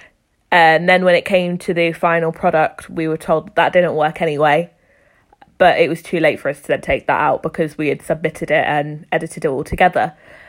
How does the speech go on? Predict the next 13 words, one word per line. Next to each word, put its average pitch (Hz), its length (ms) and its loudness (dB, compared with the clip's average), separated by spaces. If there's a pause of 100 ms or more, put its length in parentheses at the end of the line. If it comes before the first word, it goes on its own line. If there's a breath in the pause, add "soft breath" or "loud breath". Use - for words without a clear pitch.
(240 loud breath)
But 190 100 4
we 190 160 6
were 190 200 4
in 185 120 4
a 175 80 4
position 160 800 -2 (960 soft breath)
where 190 260 4
we 165 140 -2
could 165 300 0
have 151 120 -4
changed 147 460 -10
things. 165 400 -8 (680 soft breath)
And 165 640 0